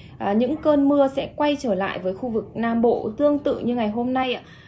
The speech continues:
À, và dự báo là những nơi mà tập trung có thể là có mưa vừa mưa to sẽ là ở khu vực Bình Phước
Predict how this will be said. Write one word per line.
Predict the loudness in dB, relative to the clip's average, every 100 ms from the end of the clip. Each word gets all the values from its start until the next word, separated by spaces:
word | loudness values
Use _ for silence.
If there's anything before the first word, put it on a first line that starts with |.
| -16
À, | -8 -8 -6
và | -6 -4 -4 -6
dự | -8 -8
báo | -6 -4 -4
là | -6 -10 -12
những | -6 -6 -4 -4
nơi | -2 0
mà | -2
tập | -4 -8 -6
trung | -6 -4 -6
có | -6 -6 -6
thể | -8 -10
là | -10
có | -10
mưa | -8 -8
vừa | -8 -8
mưa | -8 -8
to | -4 -2 -2 -4
sẽ | -10 -10 -10
là | -8
ở | -8 -8 -8
khu | -8 -8
vực | -6 -8 -8
Bình | -8 -8
Phước | -10 -8 -8